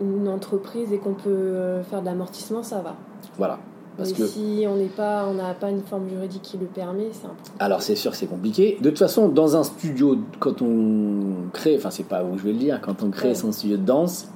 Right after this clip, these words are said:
Speaker 2: le plancher, c'est la part, euh, en termes d'aménagement, parce que ça rentre quand on crée, alors sauf quand c'est une, un bâtiment qui existe, mais quand on crée, euh, c'est l-, ça considéré comme de l'aménagement, puisque c'est pas le bâtiment lui-même, euh,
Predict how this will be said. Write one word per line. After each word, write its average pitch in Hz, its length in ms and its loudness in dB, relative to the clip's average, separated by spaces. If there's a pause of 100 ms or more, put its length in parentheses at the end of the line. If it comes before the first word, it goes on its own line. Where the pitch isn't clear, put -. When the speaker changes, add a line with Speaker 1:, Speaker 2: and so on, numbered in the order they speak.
(600)
Speaker 2:
le 147 200 6
plancher, 143 540 4
c'est - 320 0
la 117 240 4
part, 120 680 2
euh, 95 600 0
en 101 140 0
termes 110 320 2
d'aménagement, 165 580 6
parce 151 160 0
que - 80 -2
ça - 180 0
rentre 123 280 2
quand 117 200 0
on 123 60 2
crée, 156 340 6
alors 95 140 0
sauf 110 180 -2
quand 107 140 -6
c'est 110 120 -2
une, 95 500 -4
un 101 40 -2
bâtiment 98 340 0
qui 120 80 0
existe, 143 260 0
mais 95 80 0
quand 95 220 -6
on 98 60 0
crée, 165 360 2 (680)
euh, 110 300 4
c'est - 200 2
l-, 113 160 4 (260)
ça - 180 -2
considéré 110 400 0
comme 98 180 2
de 95 100 2
l'aménagement, 139 800 6
puisque - 220 -12
c'est - 140 -6
pas 107 160 0
le 101 60 2
bâtiment 107 480 4
lui-même, 180 340 6 (720)
euh, 101 460 0